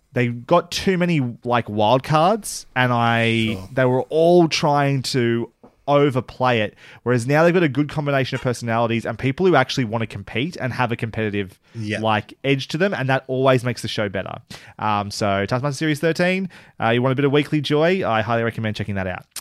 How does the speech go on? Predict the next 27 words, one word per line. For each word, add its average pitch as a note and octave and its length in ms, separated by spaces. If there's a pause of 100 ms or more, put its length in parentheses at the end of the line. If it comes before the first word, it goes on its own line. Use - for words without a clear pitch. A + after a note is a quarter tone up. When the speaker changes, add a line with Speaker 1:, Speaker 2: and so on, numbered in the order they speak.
(260)
Speaker 1:
I C3 60
also F3 260
started D#3+ 500
watching C#3+ 440
Barry D#3 580
season G#2 500
three. F2+ 760
This G#2 280
is A2 300
the G#2 120
Bill A#2+ 320
Hader A#2+ 680 (400)
H A#2+ 240
B A#2+ 180
O A#2+ 260
series. C3 600
Have A#2+ 100
you C3 100
guys B2 300
watched B2+ 240
any A#2+ 160
of A2 80
Barry? C3+ 460 (560)
Speaker 2:
I C#3 160
s-, - 180 (200)
during D3 440
my C3 480